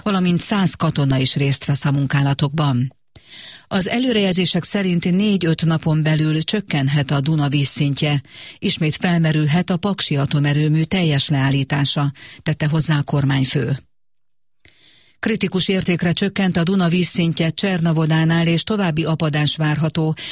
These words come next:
ezért holnap reggel megkezdik a romániai atomerőmű még működő kettes blokkjának fokozatos leállítását. Ezt az ügyvívő védelmi miniszter jelentette be. Radomir Uta szerint a folyam elágazásánál végrehajtott vízelterelési műveletekkel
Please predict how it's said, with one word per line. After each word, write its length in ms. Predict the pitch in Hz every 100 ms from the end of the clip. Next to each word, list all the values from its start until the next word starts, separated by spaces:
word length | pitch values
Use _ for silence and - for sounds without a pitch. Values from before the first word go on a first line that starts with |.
| -
ezért 380 | 175 165 170 165
holnap 340 | 220 233 196
reggel 340 | 185 190 180 175
megkezdik 500 | 202 202 165 180 170
a 80 | 165
romániai 640 | 190 190 165 156 151 147
atomerőmű 840 | 165 170 160 151 147 147 143 143 -
még 240 | 175 185 175
működő 540 | 208 220 202 180 180
kettes 540 | - 208 202 - 160
blokkjának 720 | 143 147 - 160 147 143 139 - -
fokozatos 720 | - 226 - 170 143 143 135 -
leállítását. 960 | 143 139 139 139 143 - 143 143 - _ - - - -
Ezt 240 | - 214 -
az 140 | 202
ügyvívő 520 | 202 190 156 139 143
védelmi 460 | 135 160 147 139 139
miniszter 440 | 143 143 - 151
jelentette 540 | 143 143 143 147 - 156
be. 260 | 151 147 - - - - -
Radomir 480 | - 226 240 214 214
Uta 200 | 196 180
szerint 440 | 160 202 180 165 170
a 60 |
folyam 400 | 160 220 220 165
elágazásánál 1120 | 147 170 165 156 151 151 143 - 147 143 143
végrehajtott 720 | 143 151 151 151 156 143 151 156
vízelterelési 1040 | 160 185 165 151 139 147 143 143 143 160
műveletekkel 840 | 156 170 160 160 165 - 180 175